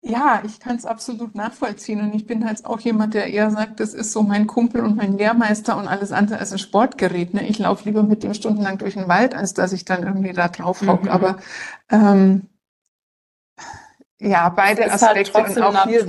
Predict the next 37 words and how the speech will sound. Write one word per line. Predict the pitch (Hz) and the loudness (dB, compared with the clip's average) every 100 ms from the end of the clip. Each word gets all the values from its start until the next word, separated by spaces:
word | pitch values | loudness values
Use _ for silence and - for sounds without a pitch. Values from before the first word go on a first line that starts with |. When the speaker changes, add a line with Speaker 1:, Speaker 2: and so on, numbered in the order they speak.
| 208 | 2
Speaker 1:
wieder | 190 | 4
Speaker 2:
irgendwo, | 175 180 - | 2 0 -4
Speaker 1:
einfach | 202 | -8
eine, | 196 202 196 190 | -6 -8 -8 -10
Speaker 2:
ne? | 202 | -8
Speaker 1:
ne, | 254 | -4
eine | 254 208 | -4 -4
basierte | 185 190 185 220 226 214 190 | -4 -8 -4 -2 -2 -4 -6
und | 180 | -6
vernünftige | 196 190 214 - 170 | -6 -6 -4 -6 -8
Entscheidung | 160 175 165 180 185 | -10 -10 -6 -6 -6
für | - | -12
sich | 175 - - | -14 -14 -12
zu | - | -10
treffen. | - - - - - - _ _ _ _ | -10 -10 -12 -12 -16 -18 _ _ _ _
Speaker 2:
Ja, | 196 190 - - _ _ _ - | -4 -2 -4 -8 _ _ _ -6
und | 196 | -2
Speaker 1:
Ja. | |
Speaker 2:
vielleicht | 202 196 202 | 2 4 2
halt | 202 | 0
auch | 185 | 2
noch | 196 | 2
mal | 190 | 0
gucken | 196 208 208 202 | 0 -8 -4 0
auf | 196 185 202 | 2 0 0
Nährstoffe, | 196 196 - 196 196 | 0 0 -2 -6 -6
die | 185 | -10
quasi | 196 190 185 170 | -6 -4 -4 -2
semi-essentiell | 180 196 196 202 196 202 196 196 | -2 0 -2 -4 -8 -4 -4 -2
sind, | 202 | -4
aber | 202 196 | -4 -2
aufgrund | - - - 180 | -2 -4 -8 -4
dessen, | 180 185 - | -4 -4 -4
dass | 185 180 - | -8 -8 -2
wir | 185 | 0
halt | - | 0
einfach | - 180 180 | -4 -6 -8